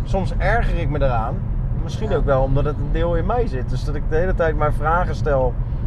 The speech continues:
Speaker 1: bij datgene wat er is. Dat ik dat gewoon nooit per se direct oké vind.
Speaker 2: Ja. Ja, dus, en, en, en dan vervolgend weer een beetje bij mij privé, wat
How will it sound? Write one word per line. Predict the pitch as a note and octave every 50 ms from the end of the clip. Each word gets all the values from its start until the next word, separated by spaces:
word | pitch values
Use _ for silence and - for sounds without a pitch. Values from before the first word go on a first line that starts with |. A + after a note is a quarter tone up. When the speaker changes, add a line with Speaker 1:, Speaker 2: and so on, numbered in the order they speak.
| - - -
Speaker 1:
bij | - B2+
datgene | B2 D#3 E3+ E3+ - - D#3+ D3 C#3
wat | C3+ D3 D3 C#3
er | C#3+
is. | C#3 - - - - - - -
Dat | - C#3+ C#3
ik | C#3 -
dat | - D3+ C#3 -
gewoon | C#3+ C#3+ C#3 C#3 C3 C3 C3 - - - - - - - - -
nooit | B2 C3+ D#3+ E3 - -
per | - E3+ D#3 D3+ D3
se | - D3 C#3+ C3+ C3+ C3 - - - B2
direct | C#3 D#3+ D#3+ D#3 D3+ C#3+ - - - - - - - - - - - - - - - - - - - - -
oké | D3+ D#3 D3+ - G#3 G3+ G#3+ F#3+
vind. | - - - - - -
Speaker 2:
Ja. | C3+ C3 - - - - - - -
Ja, | - G#3 G3 F#3 F3+ E3+
dus, | E3+ - - -
en, | - D#3+ D3+ D3 C#3 C3
en, | C3 - C#3+ C3 -
en | C3+ C3+ C3+ C3+ B2+
dan | B2+ B2+ B2+ B2+ A#2+ - - - - - -
vervolgend | - - - - - - C#3+ D3 C#3+ C3+ C3+ A#2+ -
weer | B2 B2
een | B2 A#2
beetje | B2 B2 B2 B2+
bij | A2+ G#2+ A#2+ A#2+
mij | B2+ B2+ B2+
privé, | A#2+ - C3 A#2+ A2+ C3 C#3 C3+ C3+
wat | B2+ B2 B2 - -